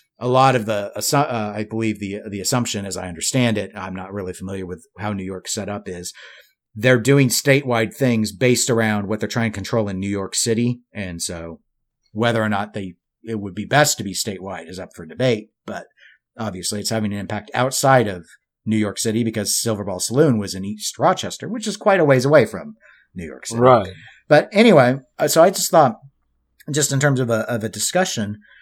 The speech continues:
Speaker 1: what I, I think it's safe to assume we're gonna see more of these locations shut down, but what do you think the future is on all this? Like, uh, especially locations that, even if it's not just like a pinball arcade, but rather they use pinball as their main draw,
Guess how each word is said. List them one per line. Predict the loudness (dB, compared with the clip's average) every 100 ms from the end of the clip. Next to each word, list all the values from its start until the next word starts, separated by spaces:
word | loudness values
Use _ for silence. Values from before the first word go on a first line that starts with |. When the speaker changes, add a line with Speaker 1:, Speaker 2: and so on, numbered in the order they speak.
| -20 -20 _
Speaker 1:
what | 0 0 0 _ _ _
I, | 2 2 2
I | -2
think | 0 2
it's | 2 2
safe | 2 4
to | 2
assume | 2 2 2
we're | 4
gonna | 2 2
see | 0 2
more | 6 6
of | 4
these | 2 2
locations | -2 0 0 0 -2 -4
shut | -4 -6 -6
down, | -8 -8 -10 -12
but | -12 -14 _ _ _
what | 2 4
do |
you | 4
think | 4 2
the | 2
future | 0 2 2 4 2
is | 2 -2
on | -4 -6
all | -6 -8
this? | -10 -8 -6 -6
Like, | -6 -8 -12 -14 -2
uh, | 0 0
especially | 2 2 8 8
locations | 8 6 4 4 2 0
that, | 2 0 4
even | 4 6
if | 6 4
it's | 2 -2 -2 -4
not | 0 4 4 2 -4
just | -4 2
like | 0 0
a |
pinball | 0 4 4 2
arcade, | 0 0 4 6 4 0
but | -4 2
rather | 4 6 4
they | 2
use | 2 6 6 6 4
pinball | 2 4 4 4
as | 2
their | 0 2
main | 2 0 0
draw, | 4 6 6 2